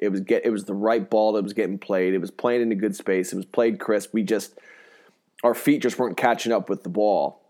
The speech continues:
And you kinda knew, like, "All right, if we can keep this zero zero at half,"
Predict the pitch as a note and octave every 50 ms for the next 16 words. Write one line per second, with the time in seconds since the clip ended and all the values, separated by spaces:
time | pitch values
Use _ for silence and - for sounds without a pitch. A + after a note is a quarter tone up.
0 | _ _ - G#2 G2+ G2+ G2+ G2+ F#2+ - - C3+ C3+ C3+ B2 A#2+ B2 B2 A#2+ G#2
1 | G2 F#2 F#2 G2+ G2+ F2+ F2+ F#2 - G#2+ G2+ A2 A2 G2+ - B2 A#2 F#2+ A#2 A2
2 | G2 F#2+ G#2+ A#2+ A#2 A2+ G#2+ G2+ G#2 A2 A2 G#2+ G2 F#2+ F2+ - C#3+ D3 C3 G#2
3 | G2 - - - - -